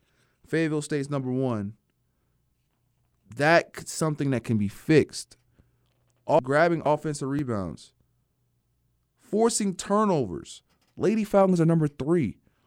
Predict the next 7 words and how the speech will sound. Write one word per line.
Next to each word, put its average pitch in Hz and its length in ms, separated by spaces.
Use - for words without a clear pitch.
On 165 120
the 170 80
defensive 185 880
side, 175 640
the 120 80
Lady 170 260
Falcons 165 640